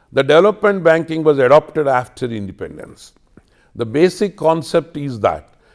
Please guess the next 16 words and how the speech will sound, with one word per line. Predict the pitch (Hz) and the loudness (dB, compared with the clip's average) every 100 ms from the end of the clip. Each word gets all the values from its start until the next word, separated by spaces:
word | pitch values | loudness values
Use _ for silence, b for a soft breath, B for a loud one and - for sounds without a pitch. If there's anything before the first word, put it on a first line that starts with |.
| _ | _
these | 107 156 156 | -6 -4 -4
banks | 139 156 165 - | 0 0 -2 -6
should | 156 139 | -12 -8
provide | 135 135 147 156 151 - _ _ _ | -2 4 6 4 0 -8 _ _ _
finance | - 131 151 170 165 - - b b | -8 -2 0 0 -4 -16 -20 b b
on | - 139 | -4 -4
subsidized | 135 143 127 156 175 175 170 | -4 -6 -6 -2 0 2 0
interest | 160 156 165 156 - | -2 -2 -6 -8 -4
rate | 151 151 | -4 -4
for | - 139 | -4 -6
the | 120 123 b b b | -6 -12 b b b
promotion | 123 139 165 156 - 151 151 - b | -4 0 0 -2 -4 -4 -6 -14 b
and | - 131 123 | -8 -4 2
development | 131 147 - 143 139 - | 2 2 -2 -6 -6 0
of | 127 131 123 - b - | 2 2 0 -12 b -10
agriculture, | - 123 139 147 160 151 165 170 160 | -6 -4 -4 0 0 0 -2 0 0